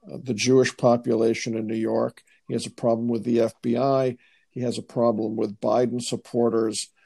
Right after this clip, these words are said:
Um, he wants to blow things up. He wants to attack,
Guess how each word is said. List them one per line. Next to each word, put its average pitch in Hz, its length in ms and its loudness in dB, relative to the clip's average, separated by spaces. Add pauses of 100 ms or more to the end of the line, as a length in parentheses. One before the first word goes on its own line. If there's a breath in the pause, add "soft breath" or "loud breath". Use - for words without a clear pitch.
(320)
Um, 104 460 -6
he 123 160 -2
wants 117 320 0
to 110 100 0
blow 113 380 6
things 117 460 -2
up. 127 320 4 (360)
He 123 120 -4
wants 117 340 -4
to 113 160 2
attack, 123 640 -4